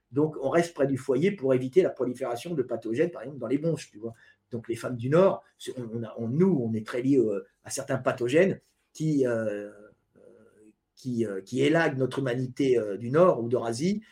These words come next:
très rapidement, euh, au, en automne, euh, et, euh, et au printemps.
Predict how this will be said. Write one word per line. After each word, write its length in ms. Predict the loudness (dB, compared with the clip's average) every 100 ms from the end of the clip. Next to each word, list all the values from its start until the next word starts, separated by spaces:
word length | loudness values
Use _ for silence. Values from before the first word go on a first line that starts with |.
| _ _
très 160 | -2
rapidement, 640 | 0 0 -4 0 2 2 0 -10 _ _ -2
euh, 180 | 0
au, 640 | 0 -2 -4 -6 -8 -14 -20 _ _ _ _ _ -2
en 120 | 4
automne, 480 | 4 8 8 8 0 -8 _ _
euh, 240 | -4 -4 -6 _
et, 320 | 12 12 12
euh, 560 | 8 2 -2 -4 -6 -10 -14 _ _ _ _ 0
et 60 | 2
au 40 |
printemps. 480 | 4 4 2 0